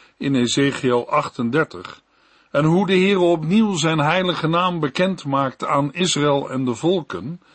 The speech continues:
in Ezekiel negenendertig, gaan we nu lezen in Ezekiel veertig. Weet u nog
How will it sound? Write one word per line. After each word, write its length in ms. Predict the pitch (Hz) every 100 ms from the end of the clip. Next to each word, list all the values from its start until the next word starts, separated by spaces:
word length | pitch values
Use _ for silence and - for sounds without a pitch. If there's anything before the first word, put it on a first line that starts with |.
| _ _ -
in 160 | 110
Ezekiel 760 | 107 110 117 127 113 117 107 101
negenendertig, 1120 | 107 127 135 - 107 95 123 139 - - - _ _ _ _ _
gaan 280 | - 269 180
we 80 | 147
nu 260 | 160 226
lezen 460 | 208 180 185 170 160
in 140 | 160
Ezekiel 720 | 160 131 120 120 117 - 143 147
veertig. 680 | - 95 80 87 - - _ _ _ _ _ _ _ _ _ _ _ _ _
Weet 320 | - 117 139
u 80 | 135
nog 360 | 110 107 -